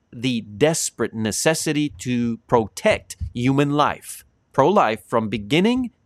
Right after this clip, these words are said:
conception, to natural death, and we will understand the value, the worth within family. Family.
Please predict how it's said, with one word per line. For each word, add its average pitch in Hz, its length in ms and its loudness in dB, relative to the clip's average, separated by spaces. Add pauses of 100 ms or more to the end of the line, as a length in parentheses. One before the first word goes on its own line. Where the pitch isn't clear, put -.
(140)
conception, 226 720 -2 (400)
to - 100 -10
natural 107 460 0
death, 110 440 -2 (1120)
and 143 200 -2
we 156 100 2
will 147 240 2
understand 175 680 0
the 127 120 0
value, 107 1000 0 (1120)
the 127 280 -4
worth 113 680 0 (1400)
within 107 320 -4
family. 92 560 -2 (1400)
Family. 107 800 -2